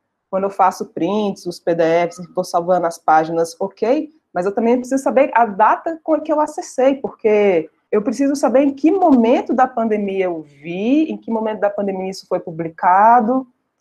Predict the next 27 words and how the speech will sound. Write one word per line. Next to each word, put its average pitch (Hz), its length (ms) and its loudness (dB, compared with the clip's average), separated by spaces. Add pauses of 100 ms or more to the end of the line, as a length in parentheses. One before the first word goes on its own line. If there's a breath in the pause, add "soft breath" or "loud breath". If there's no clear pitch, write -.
(160)
quais 220 160 0
são 233 100 0
as 220 140 0
implicações 214 480 -2
disso, 233 240 -4
porque 254 180 -2
lá 254 140 4
na 269 140 0
frente 277 440 -2
a 247 80 0
gente 262 240 -4
não 269 100 2
sabe 262 360 0
qual 262 160 2
vai 254 100 0
ser 262 140 -4
o 262 60 -2
contexto, 247 760 0
essas 180 180 -18
informações 208 460 -8
estão 233 140 -2
em 233 40 0
constante 269 640 0
atualização 247 600 2
e 294 80 6
recontextualização, 285 1300 0
né? 247 140 -6